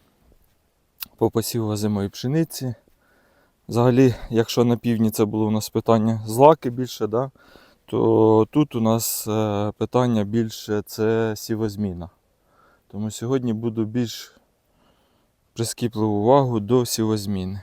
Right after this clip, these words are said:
побудови сівозміни і взагалі проблем, які можуть виникати, особливо... Те, що стосується новотіл. Так, ну ось так ми бачимо соняшник, який до сих пір стоїть в полі.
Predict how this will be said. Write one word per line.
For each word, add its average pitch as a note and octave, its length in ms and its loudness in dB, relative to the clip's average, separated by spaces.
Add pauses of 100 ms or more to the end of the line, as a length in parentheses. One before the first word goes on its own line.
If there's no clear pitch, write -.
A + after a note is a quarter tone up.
(140)
побудови G#2+ 580 -4
сівозміни A2 720 -6
і G2+ 40 -2
взагалі G#2+ 520 -10 (600)
проблем, A2 440 -6
які G#2 220 -10
можуть G#2 320 -10
виникати, G#2 480 -6
особливо... G#2 520 -6 (380)
Те, A2 60 -12
що F#2+ 160 -12
стосується G2+ 600 -10
новотіл. F#2+ 400 -12 (760)
Так, F#2 340 -14
ну A2+ 160 -4
ось C3 140 -8
так A#2+ 200 0
ми A2+ 140 -4
бачимо G#2+ 500 -6
соняшник, D3+ 720 -10 (760)
який G#2+ 340 -10
до A#2 200 -2
сих - 260 -14
пір A2+ 220 -4
стоїть - 460 -10
в - 60 -20
полі. C#3+ 400 -4